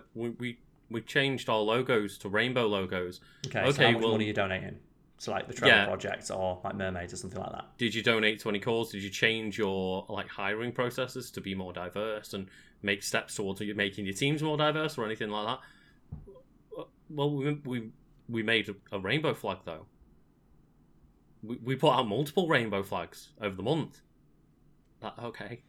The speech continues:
Speaker 1: But
Speaker 2: Like I
Speaker 1: yeah,
Speaker 2: said,
Speaker 1: I'm
Speaker 2: mate,
Speaker 1: all, I'm down for Wrath Month, where
Speaker 2: Wrath
Speaker 1: we call
Speaker 2: Month,
Speaker 1: the shit on it.
Speaker 2: where you call those companies the fuck out and ask them, "What the fuck have you done?"
Speaker 1: 'Cause you know what? Yeah, Pride is not the place to do that. Like, June is,
Speaker 2: Yeah.
Speaker 1: um, the month
Speaker 2: It's a
Speaker 1: to
Speaker 2: celebration.
Speaker 1: celebrate Pride.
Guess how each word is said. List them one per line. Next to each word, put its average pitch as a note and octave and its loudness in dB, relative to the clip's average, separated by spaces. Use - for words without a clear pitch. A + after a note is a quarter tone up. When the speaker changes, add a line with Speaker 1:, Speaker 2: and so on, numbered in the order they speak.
Speaker 1:
But G2+ -4
Speaker 2:
Like A2+ 0
I - 6
Speaker 1:
yeah, A#2+ 8
Speaker 2:
said, A#2 8
Speaker 1:
I'm A#2+ 4
Speaker 2:
mate, C3 2
Speaker 1:
all, B2+ -2
I'm C3 0
down C3 6
for C3 2
Wrath A2+ 4
Month, G#2+ -2
where C3+ 10
Speaker 2:
Wrath A#2+ 6
Speaker 1:
we C#3 2
call A2 6
Speaker 2:
Month, G2+ 0
Speaker 1:
the - -8
shit B2 0
on A#2+ -2
it. G#2+ -6
Speaker 2:
where B2+ 8
you C3+ 8
call C3+ 8
those B2+ 8
companies G#2+ 2
the G#2 2
fuck G#2 -2
out A2 4
and G2 0
ask G#2 -4
them, A2 -2
"What B2+ 2
the G2 0
fuck A#2 -4
have A#2+ -2
you A2 -2
done?" G2+ -4
Speaker 1:
'Cause G#3+ -4
you A3+ -2
know B3+ 6
what? D#3+ 4
Yeah, B2+ 8
Pride F3 2
is E3+ 2
not D3+ -2
the C3+ -4
place B2 0
to A#2 -6
do G#2 -4
that. B2+ -2
Like, A#2+ 2
June C3+ 4
is, A#2+ 0
Speaker 2:
Yeah. A#2+ 0
Speaker 1:
um, A2+ -2
the B2+ 0
month A#2+ 2
Speaker 2:
It's D3 2
a F#3+ 10
Speaker 1:
to F3 8
Speaker 2:
celebration. G#3 10
Speaker 1:
celebrate G#2+ 4
Pride. F2+ -2